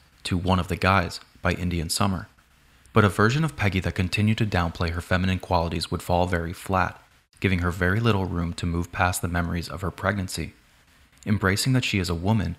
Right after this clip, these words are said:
is an essential step in Peggy's growth as a character. It helps her learn to accept herself and move past her emotional trauma. Pete arrives home that evening as Trudy sets dinner on the table.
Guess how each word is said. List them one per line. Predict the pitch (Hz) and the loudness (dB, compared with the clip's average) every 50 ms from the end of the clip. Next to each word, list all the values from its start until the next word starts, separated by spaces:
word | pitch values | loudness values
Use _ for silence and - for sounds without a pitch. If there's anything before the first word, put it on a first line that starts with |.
| - _ _ - | -12 _ _ -8
is | - 92 | -6 -2
an | 92 87 | -2 -2
essential | 85 - - 98 98 - - - | 0 0 0 0 0 0 -2 -4
step | - - 90 82 82 - | -2 -2 -2 -2 -2 -4
in | - - 92 | -8 -10 -6
Peggy's | - 90 87 87 95 92 - | -2 -2 0 0 0 -2 -4
growth | - - 85 87 87 - | -4 -4 -4 -4 -4 -6
as | - 85 98 | -8 -6 -6
a | 90 | -6
character. | - - - 104 104 101 - - - - - - _ _ _ _ _ _ _ _ _ _ _ - | -6 -4 -2 0 0 0 -2 -4 -10 -10 -12 -16 _ _ _ _ _ _ _ _ _ _ _ -6
It | 85 | -4
helps | 82 85 92 - - | -2 -2 -2 0 0
her | - 123 | 0 2
learn | 104 95 90 85 85 | 2 2 0 0 -2
to | - 90 | -4 -4
accept | 80 - - 104 95 - - | -4 -2 0 0 0 0 -2
herself | 95 - - - - - - - _ _ _ _ _ _ - | -6 -6 -4 -4 -6 -8 -10 -16 _ _ _ _ _ _ -6
and | - 85 82 | -4 -2 0
move | 87 95 104 - | 0 0 -2 -2
past | - - 82 82 - - | -2 -2 -2 -2 -2 -4
her | - 92 90 92 | -2 -2 0 0
emotional | 95 80 80 - - - 80 78 | -2 -2 -4 -4 -4 -4 -4 -4
trauma. | - - 101 95 95 85 76 - - _ _ _ _ _ _ _ _ _ _ _ _ _ _ _ _ _ _ _ _ _ _ _ _ _ _ _ _ _ _ _ _ _ _ | -4 0 0 2 2 0 -2 -6 -10 _ _ _ _ _ _ _ _ _ _ _ _ _ _ _ _ _ _ _ _ _ _ _ _ _ _ _ _ _ _ _ _ _ _
Pete | - - 147 - - | -2 0 0 0 2
arrives | - 117 104 95 95 - | 2 4 4 4 4 4
home | - 98 92 92 | 2 2 2 4
that | 90 87 90 | 2 2 2
evening | 98 95 92 85 85 - | 2 2 2 0 -2 -2
as | 90 90 - | -4 -6 -4
Trudy | - 110 98 107 | -2 0 0 0
sets | 101 - 92 87 - - | 0 0 0 -2 -2 -2
dinner | - 90 87 87 87 | -2 0 0 0 0
on | 87 | 0
the | 87 90 | -2 -2
table. | - - 98 90 87 85 - | -4 -4 -4 -4 -4 -6 -10